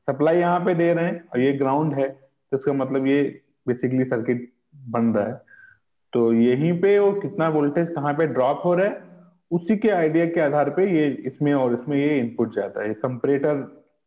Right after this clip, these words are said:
ऐसे decide करता है। तो धीरे धीरे हम समझेंगे तो शायद ये सारा समझ में आएगा। So the negative input to comparator number one, a negative pulse on the pin sets the internal flip flop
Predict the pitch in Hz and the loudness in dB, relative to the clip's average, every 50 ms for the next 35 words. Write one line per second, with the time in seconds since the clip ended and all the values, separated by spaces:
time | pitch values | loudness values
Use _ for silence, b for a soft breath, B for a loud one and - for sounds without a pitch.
0 | _ _ _ - - 120 120 139 139 131 120 113 123 117 98 90 - 107 101 - | _ _ _ -6 -4 -2 -2 -2 0 0 0 0 0 -2 -2 -4 -4 -8 -10 -12
1 | - _ - - - _ _ _ _ _ _ _ _ _ _ _ _ _ _ - | -14 _ -20 -20 -20 _ _ _ _ _ _ _ _ _ _ _ _ _ _ -4
2 | 127 - - - - - - _ _ _ _ _ _ _ - - 165 185 202 196 | -4 -4 -6 -8 -12 -14 -18 _ _ _ _ _ _ _ -2 0 2 2 2 2
3 | 202 214 185 214 214 202 196 196 175 - 185 170 175 185 208 214 208 202 202 196 | 2 2 2 2 2 2 0 0 -2 -2 -2 0 0 0 2 2 2 2 2 0
4 | 185 185 165 165 165 160 165 160 160 160 156 147 151 147 - 135 127 131 131 135 | 0 0 0 0 2 2 2 2 2 2 2 2 2 0 -2 -2 -2 0 0 0
5 | 131 120 107 104 104 104 113 139 - b b b b b b b b b _ - | 0 0 0 0 0 -2 -2 -2 -4 b b b b b b b b b _ -2
6 | 160 151 156 151 156 156 151 143 156 160 160 202 208 208 196 196 - 196 202 190 | 0 2 2 2 0 0 0 0 0 0 2 2 2 2 0 0 0 0 -2 0
7 | - 196 - 180 165 156 156 165 165 175 175 175 170 170 170 170 170 156 156 170 | 0 0 0 0 -2 0 -2 -2 0 0 0 0 0 2 2 2 2 2 0 0
8 | 196 196 - - - 147 151 147 139 139 147 143 - 190 180 - - 151 147 156 | -2 -4 -8 -8 -6 -4 -2 -2 0 0 0 2 2 0 0 0 0 0 0 2
9 | 170 165 - - - - 156 151 151 147 147 - - - 165 170 190 240 294 240 | 0 -2 -4 -10 -8 -6 -4 -2 -2 -2 -2 -2 -2 -2 0 2 2 0 0 -2
10 | - - - - 165 175 170 170 165 156 180 160 151 147 147 147 143 160 156 160 | -6 -6 -2 -2 0 0 -2 -2 -2 -2 0 0 -2 -4 -6 -4 -2 -2 0 2
11 | 170 180 190 190 185 190 - 143 131 131 - - 120 113 117 135 - - | 2 2 2 0 0 0 0 0 0 0 -2 -2 -2 0 0 -2 -2 -6